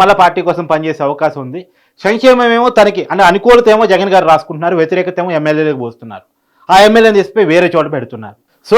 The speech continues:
కాబట్టి వ్యతిరేకతను అధిగమించడానికి, రెండోది ఏ క్యాస్ట్, ఏ నియోజకవర్గంలో ఎక్కువ ఉందో ఆ అభ్యర్థిని తీసిపోయి అక్కడ పెడుతున్నారు. అంటే సహజంగానే మన కులపోడు కదా,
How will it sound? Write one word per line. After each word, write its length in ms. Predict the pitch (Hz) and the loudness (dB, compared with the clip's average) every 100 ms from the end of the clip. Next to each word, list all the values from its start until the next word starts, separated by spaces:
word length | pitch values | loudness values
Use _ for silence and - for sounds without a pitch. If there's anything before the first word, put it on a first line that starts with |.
| 233 | 4
కాబట్టి 400 | 208 240 247 247 262 214 - _ _ 131 | 4 4 2 0 -2 -2 -10 _ _ 0
వ్యతిరేకతను 500 | 196 254 240 254 214 | 2 4 4 2 2
అధిగమించడానికి, 800 | 165 185 208 208 208 196 196 226 214 _ _ - 175 | 2 0 -2 -2 0 0 -2 -10 -12 _ _ -4 0
రెండోది 380 | 240 262 208 139 127 180 | 4 4 2 -4 0 2
ఏ 20 | 254 233 | 4 4
క్యాస్ట్, 400 | 240 240 - 262 247 - _ 151 175 | 4 4 0 -4 -4 -8 _ 0 4
ఏ 20 | 247 | 4
నియోజకవర్గంలో 420 | 233 226 220 202 180 | 4 4 2 0 -2
ఎక్కువ 220 | 170 160 | -2 -2
ఉందో 140 | 180 247 - _ - 151 | -2 -4 -6 _ -2 4
ఆ 40 | 208 214 | 6 6
అభ్యర్థిని 380 | 247 233 233 208 | 4 2 0 -4
తీసిపోయి 260 | - 226 | -6 -6
అక్కడ 120 | 180 151 | -2 -2
పెడుతున్నారు. 400 | 135 135 113 101 _ _ _ - 185 | -2 -6 -16 -18 _ _ _ -6 0
అంటే 140 | 240 214 | 2 4
సహజంగానే 480 | 196 202 202 202 190 - _ - 151 | 2 2 -2 -4 -4 -8 _ -4 0
మన 100 | 202 190 | 0 2
కులపోడు 400 | 185 180 180 170 | 0 2 0 2
కదా, 120 | 160 | 0